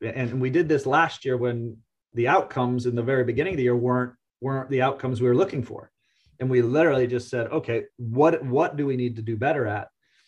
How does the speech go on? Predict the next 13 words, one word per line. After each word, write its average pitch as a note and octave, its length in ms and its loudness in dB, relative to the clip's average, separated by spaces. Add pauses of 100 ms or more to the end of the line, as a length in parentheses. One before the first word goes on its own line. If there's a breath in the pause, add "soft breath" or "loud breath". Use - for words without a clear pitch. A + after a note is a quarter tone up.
(360)
And A#2 400 -2 (600)
you A#2+ 120 -4
know C#3+ 120 2
what? C#3+ 200 2
We're D3+ 100 4
falling E3+ 380 0
short F#3+ 280 -2
of C3+ 60 0
our A#2 120 -2
standard B2+ 680 0
in A#2+ 160 -2
these D#3 240 0
areas. B2+ 460 2